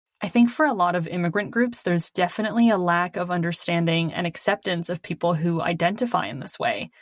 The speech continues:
Many immigrants come from countries where homosexuality is still outlawed. There are about seventy countries in the world where this is still the case,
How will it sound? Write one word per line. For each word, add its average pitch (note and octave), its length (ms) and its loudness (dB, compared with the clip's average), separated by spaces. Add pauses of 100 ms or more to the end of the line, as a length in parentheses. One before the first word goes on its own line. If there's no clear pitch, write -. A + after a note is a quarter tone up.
(580)
Many F#3+ 380 2
immigrants F#3 480 -2
come F3 180 -2
from E3+ 180 -2
countries E3+ 480 -2
where D#3 280 -2
homosexuality E3+ 920 0
is E3 100 -4
still E3+ 400 0
outlawed. F#3 580 0 (380)
There F#3+ 140 2
are - 20 2
about F3 280 0
seventy G3+ 480 -2
countries E3+ 560 -2
in F3 60 0
the E3+ 80 2
world E3 320 0
where F3 140 0
this E3 200 -2
is D#3+ 80 -6
still E3 220 -4
the E3+ 100 -8
case, A#3+ 560 -2